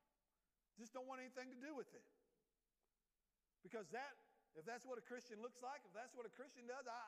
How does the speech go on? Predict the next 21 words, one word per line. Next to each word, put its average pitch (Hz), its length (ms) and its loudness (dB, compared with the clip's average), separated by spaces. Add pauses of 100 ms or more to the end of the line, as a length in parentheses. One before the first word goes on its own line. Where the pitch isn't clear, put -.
I - 60 2
don't 247 160 -4
want 254 160 -2 (160)
to 180 80 -2
be 160 240 0 (500)
a 147 160 -2
follower 156 400 4
of 123 80 -10
Jesus. 131 440 -4 (120)
And 170 80 -2
if 180 160 2
we're 202 160 6
honest, 277 280 2
there's 180 160 -2
nothing 226 280 2
I 226 160 4
can 196 80 -6
say, 226 480 2
no, 208 400 4 (560)
no 220 240 6
environment 220 720 2